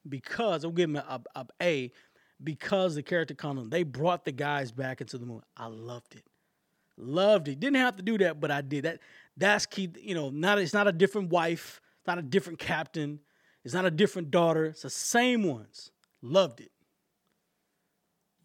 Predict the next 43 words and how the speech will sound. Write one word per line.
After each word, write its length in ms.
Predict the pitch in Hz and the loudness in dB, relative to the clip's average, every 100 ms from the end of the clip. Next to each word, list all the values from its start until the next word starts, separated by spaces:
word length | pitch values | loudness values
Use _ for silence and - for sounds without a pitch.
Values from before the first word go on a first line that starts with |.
| _ _ _ _ _ _ _ _ _ | _ _ _ _ _ _ _ _ _
Got 140 | 147 151 | -6 -4
a 60 | |
different, 340 | 143 175 151 170 | -2 -2 -4 -4
you 80 | 214 | 0
know, 100 | 180 | 2
I, 180 | 175 180 | 0 -2
I 100 | 180 | -2
love 280 | 165 175 151 | 0 0 -2
that 160 | 127 | -6
part. 240 | - 113 127 _ _ _ _ _ _ _ | -10 -16 -18 _ _ _ _ _ _ _
That, 280 | 156 165 147 | 0 0 2
that 220 | 156 170 | 2 2
I 80 | 156 | 2
love. 500 | 147 143 120 113 - _ _ | -2 -4 -6 -10 -20 _ _
That 340 | - 139 165 156 | -10 -4 -2 -2
I 120 | 131 | -4
love. 300 | 117 - 104 _ _ _ - | -8 -14 -20 _ _ _ -16
Okay? 280 | 110 147 139 - - _ | -6 -4 -4 -12 -20 _
They 120 | 165 | -2
still 240 | 151 254 202 | 0 2 2
act 200 | 190 - | 2 -2
the 60 | |
same. 320 | 170 180 175 | -4 0 0
Will 120 | 170 175 | 0 0
Smith's 220 | 175 165 | -2 -2
character 340 | 175 165 156 | 2 0 0
is 60 | 156 | -8
still 180 | - 160 | -6 -8
the 80 | |
same. 400 | 143 160 151 151 | -6 -4 -2 -2
Martin 240 | 143 151 156 | 0 0 0
Lawrence's 320 | 156 147 147 | -2 -4 -8
character 400 | - 151 147 151 | -4 -4 -4 -8
still 360 | 135 - 147 147 | -10 -8 -10 -8
acts 260 | 175 151 - | -10 -12 -12
the 80 | 147 | -12
same. 420 | - 143 147 147 _ _ _ - | -8 -6 -6 -8 _ _ _ -10
He's 140 | 135 | -2
getting 160 | 151 156 | 0 0
a 40 | |
little 200 | 151 143 | 0 -4
older, 420 | 147 160 160 160 160 | -2 0 0 -2 -4
slower. 560 | - 170 165 160 165 | -6 2 4 4 2